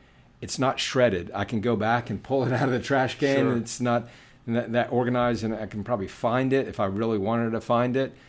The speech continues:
Speaker 1: But if I want to have the efficiency of, I know I can always go here to find this type of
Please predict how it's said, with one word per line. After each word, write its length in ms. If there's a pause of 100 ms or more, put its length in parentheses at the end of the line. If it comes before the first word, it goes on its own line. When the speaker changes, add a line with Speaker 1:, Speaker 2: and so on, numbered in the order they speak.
(340)
Speaker 1:
But 400
if 120
I 60
want 300
to 40
have 200
the 100
efficiency 680
of, 140
I 100
know 380
I 100
can 160 (140)
always 420
go 180
here 460 (200)
to 80
find 380
this 220
type 320
of 220